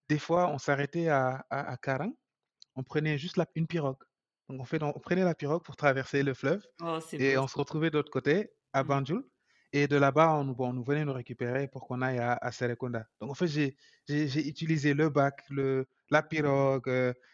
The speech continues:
Speaker 1: et en, par contre, j'ai pas encore eu la chance d'uti-, de, de, de passer par le pont parce qu'il a été construit bien après. Mais, mais voilà, genre, j'ai eu ces expériences. J'ai pu voyager sur le dos d'un âne, sur, heu, une charrette et cetera et cetera. Donc c'est pour ça que j'ai pas vraiment de,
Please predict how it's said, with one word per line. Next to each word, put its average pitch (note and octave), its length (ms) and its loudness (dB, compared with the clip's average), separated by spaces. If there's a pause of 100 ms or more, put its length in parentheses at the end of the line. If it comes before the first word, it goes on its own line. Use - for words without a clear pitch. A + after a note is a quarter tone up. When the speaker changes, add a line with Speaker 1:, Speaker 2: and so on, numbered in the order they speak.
Speaker 1:
et C#3 260 4
en, C#3+ 120 2 (160)
par D#3+ 160 0
contre, F#3+ 160 2
j'ai D3 100 0
pas F#3 120 4
encore F3 260 0
eu E3+ 80 0
la C#3 120 2
chance E3 320 -2
d'uti-, C3 200 -8
de, C3+ 200 0
de, A#2+ 160 -2
de B2 100 -4
passer C3+ 300 -2
par B2+ 160 4
le A#2+ 120 0
pont F3 260 -4 (200)
parce - 140 -18
qu'il A#2+ 340 0
a B2 60 4
été A#2+ 160 -6
construit C#3 340 -8
bien B2+ 200 -2
après. D3+ 300 -6 (580)
Mais, C3+ 280 2
mais C#3+ 100 4
voilà, D#3+ 280 8
genre, C3 180 -2
j'ai D3 220 2
eu D3+ 40 -2
ces C#3+ 260 -2
expériences. B2 580 0
J'ai A#2+ 100 -8
pu C#3 140 -10
voyager B2+ 500 2
sur B2 180 -4
le A2+ 120 -2
dos C3 160 0
d'un C3 220 2
âne, A#2+ 300 0
sur, A2 180 -6
heu, G#2+ 120 -6 (380)
une B2+ 120 -8
charrette B2+ 440 4
et A#2+ 100 -6
cetera B2 420 2
et A#2 40 -8
cetera. B2 380 4
Donc A#2+ 180 -6
c'est D3 100 -2
pour E3 140 -4
ça G3 140 2
que C#3 60 -6
j'ai C#3+ 100 -2
pas F#3+ 320 6
vraiment D#3 460 0
de, C3+ 240 0